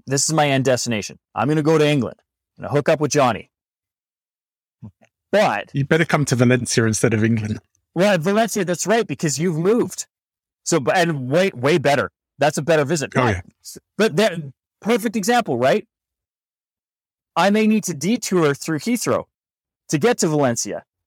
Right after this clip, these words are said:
Speaker 2: You may.
Speaker 1: Or I may get to, I may get to Heathrow and realize that you're not there. If I am locked into a script, I'm stuck in Heathrow going, "Where's Johnny?" And you're like, "You, you need to come down.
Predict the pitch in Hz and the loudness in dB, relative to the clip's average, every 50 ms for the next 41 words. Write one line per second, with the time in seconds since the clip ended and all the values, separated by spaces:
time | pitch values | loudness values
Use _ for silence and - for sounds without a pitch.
0 | _ _ _ _ _ _ - 110 110 98 98 107 139 175 196 196 208 202 165 190 | _ _ _ _ _ _ -2 -2 -2 -2 0 0 2 2 2 2 0 0 0 0
1 | 220 226 - - 208 202 185 - 156 160 160 165 170 185 190 160 208 262 233 254 | 0 0 0 0 0 0 -2 -2 -2 0 0 2 2 0 0 0 0 0 0 -2
2 | 220 180 226 214 - 214 214 202 180 190 214 226 214 214 202 190 151 175 - - | -4 -4 -4 -4 -2 -2 0 0 0 0 0 2 2 2 2 2 0 -2 -2 0
3 | 202 202 196 185 175 - - 233 240 170 104 - _ _ _ _ _ _ _ _ | 0 2 2 2 0 0 0 0 0 0 -2 -4 _ _ _ _ _ _ _ _
4 | _ _ _ _ _ _ _ - 156 - - 175 185 226 233 214 190 185 190 208 | _ _ _ _ _ _ _ -6 -4 -2 0 2 2 2 2 2 2 2 2 2
5 | 214 202 - 202 170 - 208 180 - - - - 196 214 196 - - - 160 170 | 0 0 -2 -4 -2 0 0 0 0 0 -2 0 0 0 0 -2 -4 -2 0 2
6 | 196 196 185 - - - 226 202 196 - 190 175 - 208 214 208 220 208 208 190 | 2 2 2 0 0 0 -2 -2 0 -2 -2 0 0 0 0 0 0 -2 0 0
7 | 208 214 233 254 320 392 392 359 - 539 427 330 262 - - - 370 466 - - | 0 -2 -2 0 2 2 2 2 2 2 2 2 0 -2 -2 0 0 0 0 2
8 | - 302 - - - 370 311 - - 262 226 165 - _ _ _ - - 135 143 | 2 0 0 2 2 0 0 2 2 2 2 0 -2 _ _ _ -4 0 2 2
9 | 151 147 139 123 - 131 131 135 139 139 135 139 139 143 139 131 - 139 131 123 | 4 4 2 2 0 -2 -2 0 0 0 0 0 0 0 -2 -2 -2 -2 -4 0
10 | - 147 131 123 120 113 120 117 117 117 110 107 | 0 2 2 2 2 2 4 4 4 2 2 0